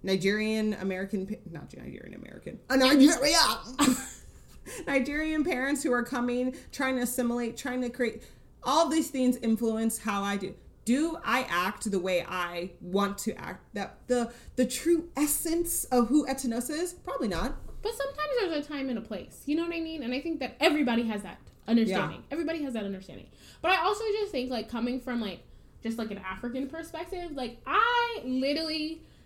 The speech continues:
Speaker 2: there is nothing wrong with shaking your butt. Like, my mom has never been like, "Oh, these hoes." You know what I mean? Because it's, like, a
Speaker 1: Yeah.
Speaker 2: lot of African dance moves, you moving that waist. You
Speaker 1: I
Speaker 2: moving,
Speaker 1: know.
Speaker 2: you moving
Speaker 1: I mean,
Speaker 2: that
Speaker 1: that's,
Speaker 2: ass.
Speaker 1: I would love to have some maybe more open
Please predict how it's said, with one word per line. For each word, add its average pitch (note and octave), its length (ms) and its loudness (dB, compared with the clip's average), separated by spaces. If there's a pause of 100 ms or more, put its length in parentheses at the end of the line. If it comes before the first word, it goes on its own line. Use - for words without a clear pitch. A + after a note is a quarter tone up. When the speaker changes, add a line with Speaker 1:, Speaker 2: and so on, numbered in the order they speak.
Speaker 2:
there A#4 220 -2
is D4+ 60 -4
nothing D4+ 260 -2
wrong B3+ 140 -2
with A3+ 100 -4
shaking A#3 160 -4
your G#3 80 -4
butt. F3+ 220 -8 (100)
Like, C4 160 2
my F#4+ 160 6
mom F4+ 320 4
has D#4 140 0
never B3+ 340 2
been B3 160 4
like, G#3 140 -2 (120)
"Oh, G4 300 8
these E4 220 -4
hoes." B3+ 720 4
You C#4 100 2
know E4+ 100 4
what G4 80 4
I F4+ 40 0
mean? F#4 200 2
Because F4 280 -2
it's, C4 140 -6
like, B3+ 180 -4 (340)
a C4+ 80 2
Speaker 1:
Yeah. C4+ 100 2
Speaker 2:
lot C4 200 4
of D4 100 2
African D4 420 -2
dance B3+ 280 -4
moves, D#4 320 -4 (640)
you F4 160 12
moving F#4+ 260 8
that C#4 180 6
waist. - 480 -2 (440)
You E4+ 200 10
Speaker 1:
I G4 60 8
Speaker 2:
moving, F4+ 260 6
Speaker 1:
know. C#4 80 -6
Speaker 2:
you D#4+ 160 0
moving E4+ 160 -2
Speaker 1:
I D4 100 6
mean, F#4+ 180 6
Speaker 2:
that D4 160 8
Speaker 1:
that's, - 160 -2
Speaker 2:
ass. C4+ 280 -10
Speaker 1:
I C4 120 4
would E4 200 2
love F3+ 460 2
to A3+ 140 4
have E3 540 0 (300)
some F#3 440 -2
maybe E3+ 320 0
more D#3 360 -8
open E3 640 -2